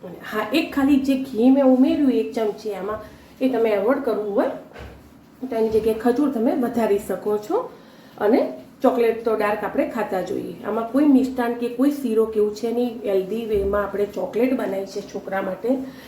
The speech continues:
એટલે કે કોઈ બોડી વધવાનું કે ના ખાવું એવી વસ્તુ આમાં કોઈ છે નહીં ફ્રેન્ડ. એટલે ચોક્કસથી તમે ડાયટ ઉપર હોય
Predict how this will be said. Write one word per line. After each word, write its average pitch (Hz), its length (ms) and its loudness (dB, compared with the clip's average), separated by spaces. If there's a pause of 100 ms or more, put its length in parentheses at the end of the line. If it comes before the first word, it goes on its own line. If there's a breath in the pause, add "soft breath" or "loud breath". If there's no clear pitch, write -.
(140 loud breath)
એટલે 208 140 4
કે 214 140 0
કોઈ 247 400 0
બોડી 202 420 0
વધવાનું 208 640 -2
કે 226 140 -4
ના 202 260 -4
ખાવું 214 500 -2 (260 loud breath)
એવી 220 160 6
વસ્તુ 214 320 -4
આમાં 196 380 -4
કોઈ 202 140 0
છે 202 380 -4 (260)
નહીં 185 240 -2
ફ્રેન્ડ. 175 300 -10
એટલે - 440 -6
ચોક્કસથી 277 640 0
તમે 254 240 0
ડાયટ 208 380 -2
ઉપર 262 280 2
હોય 240 380 0